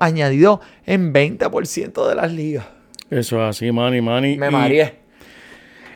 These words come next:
Speaker 2: eso es tremendo. Y uno también que no está adueñado mucho es el centro que de Brooklyn,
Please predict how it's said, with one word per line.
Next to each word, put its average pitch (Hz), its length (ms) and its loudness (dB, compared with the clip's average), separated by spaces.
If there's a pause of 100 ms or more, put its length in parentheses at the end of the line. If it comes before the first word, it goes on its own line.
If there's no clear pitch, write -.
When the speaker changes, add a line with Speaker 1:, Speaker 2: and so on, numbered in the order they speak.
Speaker 2:
eso 139 200 4
es 175 80 0
tremendo. 160 440 4
Y 151 300 4
uno 185 420 6
también 143 320 4
que 147 100 4
no 131 100 2
está 156 160 2
adueñado 156 520 6
mucho 147 640 2
es 151 500 0
el 131 240 2
centro 135 880 0 (140)
que 120 420 -2
de 135 240 -2
Brooklyn, 135 640 0